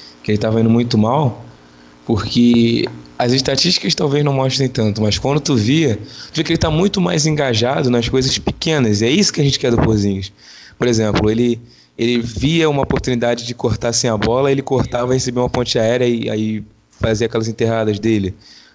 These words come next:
Ou então uma oportunidade de rebote ofensivo, aí como tu fala, dele dando aqueles tocos moralizadores, e essas coisas, essas leituras pequenas que ele tá fazendo, são muito importantes, porque o Porzingis, cara, ele tem um talento de outro mundo, realmente, pra um pivô.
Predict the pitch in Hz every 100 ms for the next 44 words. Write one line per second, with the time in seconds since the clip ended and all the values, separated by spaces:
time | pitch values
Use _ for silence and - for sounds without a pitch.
0 | - 107 104 117 120 120 120 120 120 117
1 | 120 113 117 117 120 110 - 131 135 110
2 | 98 95 - _ _ _ - 107 117 117
3 | 123 120 120 - 127 117 104 113 113 113
4 | 107 113 113 120 110 - 135 131 131 113
5 | 113 113 113 110 113 131 107 107 - 135
6 | - 156 165 - 151 - 135 135 117 -
7 | 135 123 123 - 139 151 - - 120 120
8 | 113 117 117 113 113 101 123 151 101 -
9 | - - - - - 139 151 180 147 131
10 | 123 117 117 104 117 104 - 123 - -
11 | _ - - - - - 175 156 190 190
12 | - 117 104 113 131 - 160 170 - 143
13 | 147 156 147 151 151 165 135 120 104 113
14 | 120 113 110 120 117 135 113 110